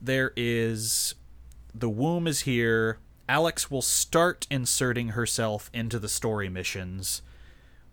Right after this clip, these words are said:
but you can entirely ignore the Womb of Grief for the whole game after you leave it.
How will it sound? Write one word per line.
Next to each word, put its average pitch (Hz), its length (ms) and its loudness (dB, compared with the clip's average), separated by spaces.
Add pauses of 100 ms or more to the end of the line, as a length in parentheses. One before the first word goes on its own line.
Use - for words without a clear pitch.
(120)
but 120 420 4
you 113 260 -2
can 254 140 0
entirely 170 800 0
ignore 120 320 0
the 110 100 -2
Womb 104 240 -2
of - 140 -10
Grief 98 180 -4
for - 160 -8
the 90 80 -8
whole 92 220 -4
game 92 260 -8
after 82 260 -10
you 85 120 -10
leave 78 240 -14
it. - 80 -20